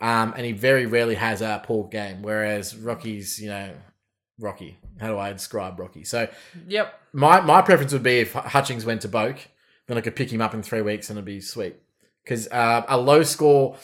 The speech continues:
Speaker 1: let's say he has a sixty, that's in his cycle for three weeks, and then he'll drop maybe fifty K, and then you can pick him up at five ten. That's the goal. Um,
Speaker 2: Didn't, didn't Zach Merritt go bang?
Speaker 1: Oh, man.
Speaker 2: So bang.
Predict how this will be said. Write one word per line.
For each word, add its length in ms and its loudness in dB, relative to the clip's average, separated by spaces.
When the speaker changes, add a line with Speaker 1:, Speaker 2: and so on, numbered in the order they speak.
Speaker 1:
let's 120 -2
say 80 8
he 60 10
has 100 6
a 60 -4
sixty, 540 -4
that's 220 4
in 40 0
his 140 -2
cycle 260 0
for 100 -8
three 220 -2
weeks, 420 -2
and 160 -4
then 160 6
he'll 200 2
drop 300 0
maybe 540 -4
fifty 260 -8
K, 280 2
and 120 -6
then 100 -6
you 60 -8
can 80 -6
pick 180 -6
him 80 -6
up 160 -2
at 80 -12
five 240 -4
ten. 200 -10
That's 280 -2
the 80 -8
goal. 260 -8
Um, 340 12
Speaker 2:
Didn't, 220 -2
didn't 180 -4
Zach 200 0
Merritt 260 -2
go 140 0
bang? 320 -6
Speaker 1:
Oh, 480 10
man. 400 6
Speaker 2:
So 500 0
bang. 280 -2